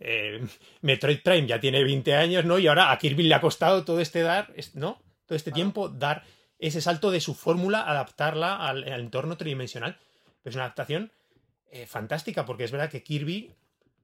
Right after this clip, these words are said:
Speaker 1: a lo largo de los años, ha tenido sus coqueteos con el tres D, con pequeños juegos, bueno, más o menos, yo qué sé,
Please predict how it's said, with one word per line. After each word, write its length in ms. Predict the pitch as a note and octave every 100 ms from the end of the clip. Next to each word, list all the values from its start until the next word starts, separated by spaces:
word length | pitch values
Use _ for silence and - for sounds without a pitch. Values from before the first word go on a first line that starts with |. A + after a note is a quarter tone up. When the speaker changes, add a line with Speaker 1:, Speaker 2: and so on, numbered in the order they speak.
| _ -
Speaker 1:
a 100 | A#2
lo 80 |
largo 300 | A#2 A#2 B2+
de 80 | C3+
los 200 | C#3 -
años, 440 | D3+ D3+ F3 A3 _ - _ _ -
ha 100 | A#2+
tenido 240 | D#3 D#3+
sus 180 | D3+ D3+
coqueteos 540 | D3 B2+ A2+ E3+ F3
con 140 | - D3+
el 120 | C#3+
tres 220 | C3+ B2+
D, 220 | D#3+ B3 _ _ _ _ _ _ _ _ _ _ _ _ _ _ _ _ -
con 160 | - B2+
pequeños 600 | C3 B2+ C3 C3 B2+ B2+
juegos, 300 | C#3+ C#3+ E3
bueno, 360 | B2 C#3+ G2+ G2+
más 180 | A#2+
o 60 | A#2
menos, 320 | B2 D3+ G#2
yo 100 | A2
qué 80 | A#2+
sé, 640 | C#3+ A2+ G#2 G#2 G#2 A2